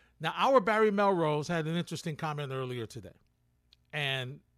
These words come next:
he says the key Ranger for him tonight,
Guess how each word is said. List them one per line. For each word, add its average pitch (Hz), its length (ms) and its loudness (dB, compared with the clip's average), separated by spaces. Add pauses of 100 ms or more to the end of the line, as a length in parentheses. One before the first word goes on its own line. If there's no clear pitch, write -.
(120)
he 254 260 0
says - 680 -8 (1120)
the 160 120 0
key 247 320 0
Ranger 202 580 2
for 160 280 -4
him 196 480 0 (200)
tonight, 143 360 -4